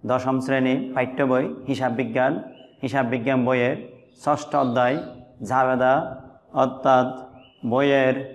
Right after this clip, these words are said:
ঊনষাট পৃষ্ঠা থেকে আটাত্তর পৃষ্ঠা পর্যন্ত আলোচনার অংশ নিচ্ছি। প্রিয় ছাত্রছাত্রীবৃন্দ,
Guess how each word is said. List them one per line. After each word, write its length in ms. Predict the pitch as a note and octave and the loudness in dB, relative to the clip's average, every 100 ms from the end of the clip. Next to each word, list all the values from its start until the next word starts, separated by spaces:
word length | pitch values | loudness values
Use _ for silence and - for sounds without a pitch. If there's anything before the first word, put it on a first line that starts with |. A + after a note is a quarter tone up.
| - - _ - | -18 -20 _ -8
ঊনষাট 460 | C#3 C#3 C#3 D#3+ D3+ | 0 2 2 0 0
পৃষ্ঠা 280 | D3 - C3+ | -2 -2 -2
থেকে 260 | C3 B2+ B2 A#2+ - - - - | 0 0 -2 -2 -10 -20 -20 -8
আটাত্তর 380 | - C3 D3+ D3+ | -2 0 0 -2
পৃষ্ঠা 300 | C3+ B2+ - B2 | -2 -4 -2 -2
পর্যন্ত 400 | B2+ A2+ B2 A#2+ A2+ - - | -2 -2 0 0 0 -4 -8
আলোচনার 460 | B2 B2 A#2+ A#2+ A#2 | -2 -2 -2 -2 -2
অংশ 160 | A2 - A2+ A2 G#2+ - C3 | -2 -4 -4 -4 -8 -10 -6
নিচ্ছি। 300 | A2+ - G2 E2 _ _ _ - | -6 -6 -14 -16 _ _ _ -6
প্রিয় 140 | B2 C3 | 0 0
ছাত্রছাত্রীবৃন্দ, 840 | C3+ A#2 C#3 C3+ B2 C3 C3+ C3+ | 0 -2 -2 -4 -4 -2 0 2